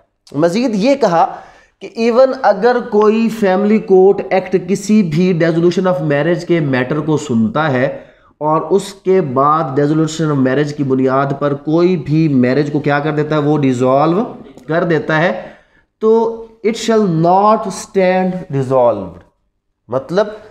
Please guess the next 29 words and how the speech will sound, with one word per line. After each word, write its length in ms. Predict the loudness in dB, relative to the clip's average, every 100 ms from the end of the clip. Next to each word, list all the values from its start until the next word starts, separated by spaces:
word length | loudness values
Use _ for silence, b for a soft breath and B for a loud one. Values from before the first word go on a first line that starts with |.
| B B B -14
फैमिली 580 | 0 2 4 2 0
कोर्ट 640 | 0 2 2 2 0 -2 -2
एक्ट 240 | -4 -2
के 140 | 0 0
तहत 500 | 0 0 2 0 0
अगर 260 | 0 0
फैमिली 540 | -2 0 2 2 0 0
कोर्ट 300 | 2 2 2 0
dissolution 480 | 0 0 -2 0 0
of 200 | 0 -2 -4 -2
Muslim 400 | -2 -2 0 2
marriage 280 | 2 0 -2
की 100 | -2
डिक्री 360 | -2 0 0
पास 500 | 0 0 2 2 2 0 0 B B B B
कर 200 | 2 2
दे 220 | 2 0 -2 -8 B B 0
on 180 | 2
the 120 | 2 0
basis 220 | 2 2
of 100 | 2 0 0
खुला 360 | 2 4 4 4
or 120 | 2 2 2
any 180 | 2
other 220 | 2 2 2
ground, 380 | 2 2 -2 -8 -18 _ -6
तो 60 |
ये 180 | 0 0
वैलिड 600 | 0 0 2 4 2 2